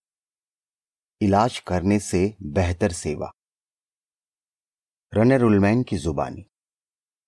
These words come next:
"इससे तो मेरा बचपन का सपना पूरा हो जाएगा।" यह बात मैंने उन्नीस सौ इकहत्तर में एक पति पत्नी से कही थी,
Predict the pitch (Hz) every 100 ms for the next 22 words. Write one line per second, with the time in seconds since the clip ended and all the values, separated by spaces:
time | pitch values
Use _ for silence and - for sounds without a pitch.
0 | _ _ _ _ _ _ _ _ _ _
1 | _ _ - 127 160 170 160 160 107 -
2 | 143 143 127 107 - 143 - 123 180 156
3 | 92 78 64 - _ _ _ _ _ _
4 | _ _ _ _ _ _ 101 82 90 104
5 | - 87 95 98 - 95 101 - - 101
6 | - 90 - 107 95 80 90 _ _ -
7 | 95 - 92 107 - 82 - 107 123 -
8 | 85 82 -